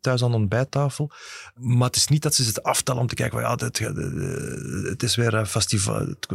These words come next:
het festival komt weer nabij. Dus ik heb het gevoel dat dat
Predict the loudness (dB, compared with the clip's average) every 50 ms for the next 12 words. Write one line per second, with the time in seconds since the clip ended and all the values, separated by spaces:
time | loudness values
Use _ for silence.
0 | -8 -8 -8 -8 -4 0 0 2 2 2 2 2 2 0 2 2 2 2 4 2
1 | 2 2 0 0 -2 -8 -14 -12 -12 -8 -4 -2 0 2 2 2 2 2 4 4
2 | 6 6 4 4 2 0 -2